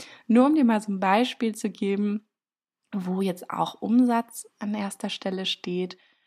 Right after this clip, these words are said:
wo weniger Leidenschaft und Liebe hintersteht.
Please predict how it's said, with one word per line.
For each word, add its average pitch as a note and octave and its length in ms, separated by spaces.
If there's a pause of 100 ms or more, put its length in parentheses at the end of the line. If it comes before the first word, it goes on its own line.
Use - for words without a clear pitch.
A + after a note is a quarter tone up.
(160)
wo F3+ 460
weniger F#3 880 (380)
Leidenschaft F3+ 960
und F3 400
Liebe G3+ 460 (160)
hintersteht. - 880